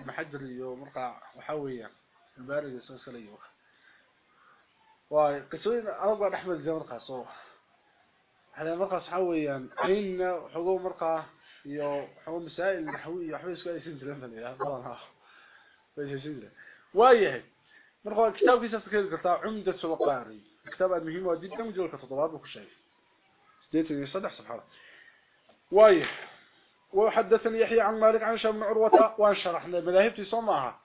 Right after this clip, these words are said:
Waqtiga waan dul marnay, isma kala taagayno. عن هشام بن عروة عن أبيه وعروة بن الزبير أنه ك-، أنه كان يقطع التلبية في العمرة إذا دخل الحرم. Soo qol maaha.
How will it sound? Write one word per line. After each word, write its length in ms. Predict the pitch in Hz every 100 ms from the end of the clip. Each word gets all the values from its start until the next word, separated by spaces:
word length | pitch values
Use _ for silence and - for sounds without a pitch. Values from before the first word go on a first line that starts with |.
| -
Waqtiga 280 | 202 196 190
waan 160 | 190
dul 100 | 202
marnay, 320 | 196 165 151 156
isma 180 | 202
kala 140 | 185 165
taagayno. 300 | 175 135 107 _ - - - - -
عن 140 | 185 220
هشام 300 | 214 220 220
بن 40 |
عروة 380 | 208 220 220 226
عن 160 | 202 220
أبيه 420 | 226 220 226 233
وعروة 320 | 214 190 220
بن 120 | 208
الزبير 360 | 196 190 220 208
أنه 240 | 214 208
ك-، 100 | 196
أنه 320 | 185 208 220
كان 200 | 196 214 214
يقطع 440 | 220 208 180 196
التلبية 640 | 196 202 202 - 285 277 - - -
في 80 | 196
العمرة 480 | 190 240 262 226 226
إذا 220 | 277 214
دخل 260 | 190 185 165
الحرم. 500 | 123 127 147 151 156
Soo 200 | - 165
qol 160 | 175 240
maaha. 320 | 247 175 120